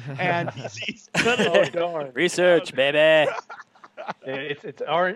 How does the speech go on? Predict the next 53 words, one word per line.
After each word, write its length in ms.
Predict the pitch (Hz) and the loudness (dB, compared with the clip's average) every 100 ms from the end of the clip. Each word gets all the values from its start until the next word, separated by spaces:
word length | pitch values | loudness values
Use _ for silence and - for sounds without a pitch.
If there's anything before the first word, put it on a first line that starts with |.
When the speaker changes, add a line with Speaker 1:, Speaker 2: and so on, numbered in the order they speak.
| - | -4
Speaker 3:
R 220 | 175 202 | -2 -2
and 100 | 202 | -2
D. 240 | 185 190 | -4 -4
R 200 | 190 160 | -6 -8
and 120 | 190 170 | -8 -6
D 260 | 175 185 170 | -8 -8 -10
is, 280 | 139 - | -12 -12
uh, 280 | 180 139 139 143 | -6 -4 -4 -4
is, 260 | 139 143 | -6 -4
is 180 | 143 123 | -6 -4
a 60 | 127 | -4
big 320 | 143 170 151 | -2 -2 -2
part 260 | 143 131 117 | -4 -4 -4
of 100 | 117 | -8
what 120 | 143 | -8
we 100 | 123 | -8
do 160 | 135 | -6
here 220 | 123 123 123 | -4 -4 -6
at 160 | 110 | -6
Flavor 320 | - 113 110 | -4 -4 -2
Odyssey. 420 | 107 107 - 110 - _ - - | -2 -4 -8 -10 -12 _ -10 -4
Uh, 260 | 120 127 | -2 -2
very 300 | 127 156 190 | 0 2 2
excited 600 | 156 - 147 139 131 113 - | -2 -2 0 0 -2 -6 -10
about 380 | 117 127 127 123 | -6 -4 -6 -8
this 160 | 117 | -12
next. 520 | 131 131 135 - - _ _ - - | -6 -6 -6 -8 -20 _ _ -20 -6
It's, 160 | 202 196 | -4 -2
it's 160 | 220 - | -4 0
an 80 | 202 | 0
interesting, 680 | 247 302 202 - 233 220 226 | 0 -4 -8 -4 -4 -4 -6
like, 140 | 185 214 | -8 -2
you 60 | |
don't 160 | 214 220 | -4 -2
think 180 | 226 226 | -4 -4
of, 180 | 175 185 | -4 -6
when 140 | 165 | -10
you 60 | 170 | -6
talk 180 | 190 185 | -4 -4
about 160 | 190 | -8
cigars, 280 | - 185 196 | -10 -6 -6
you 60 | 165 | -6
don't 80 | 180 | -8
think 140 | 156 | -10
of 80 | 139 - | -10 -10
fruity. 460 | 165 180 185 131 120 | -4 -2 -2 -8 -12
So, 340 | - 139 123 113 - _ - | -4 0 2 0 -8 _ -4
I 60 | |
mean, 200 | 131 139 | -2 -2
the 60 | 135 | -2
bulk 320 | 151 165 165 | 0 0 0
of 160 | 165 123 | -4 -6
the, 180 | 131 | -8